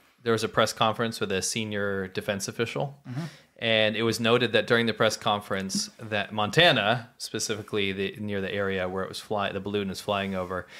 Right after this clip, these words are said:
Speaker 1: is home to the Malmstrom Air Force Base with well over a hundred silos of Minutemen intercontinental ballistic missiles, so
Speaker 2: Yeah, Minutemen,
Speaker 1: I C B Ms.
Speaker 2: Minutemen threes,
Speaker 1: Minutemen
Speaker 2: right?
Speaker 1: threes, right?
Speaker 2: Yeah.
Speaker 1: So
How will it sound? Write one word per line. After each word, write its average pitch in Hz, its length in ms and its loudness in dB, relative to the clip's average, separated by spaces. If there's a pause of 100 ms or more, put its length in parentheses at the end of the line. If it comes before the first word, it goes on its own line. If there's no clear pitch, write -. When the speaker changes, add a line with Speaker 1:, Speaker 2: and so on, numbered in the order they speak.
(160)
Speaker 1:
is 113 160 -2
home 127 180 6
to 117 140 -6
the 110 60 2
Malmstrom 104 560 0
Air 101 140 0
Force 98 300 -4
Base 95 400 -2
with 101 440 -4
well 123 280 6
over 120 160 4
a 101 80 2
hundred 135 480 0
silos 127 640 4
of 104 400 2
Minutemen 107 520 0
intercontinental 98 920 -4
ballistic 90 460 -10
missiles, 95 400 -12
so - 140 -12
Speaker 2:
Yeah, 139 60 -2
Minutemen, 135 280 0
Speaker 1:
I - 20 2
C 143 40 2
B - 20 -4
Ms. - 80 -2
Speaker 2:
Minutemen 151 280 4
threes, 135 360 0
Speaker 1:
Minutemen 117 240 2
Speaker 2:
right? - 80 -2
Speaker 1:
threes, 98 260 -2
right? 95 120 2
Speaker 2:
Yeah. - 60 -2
Speaker 1:
So 135 340 6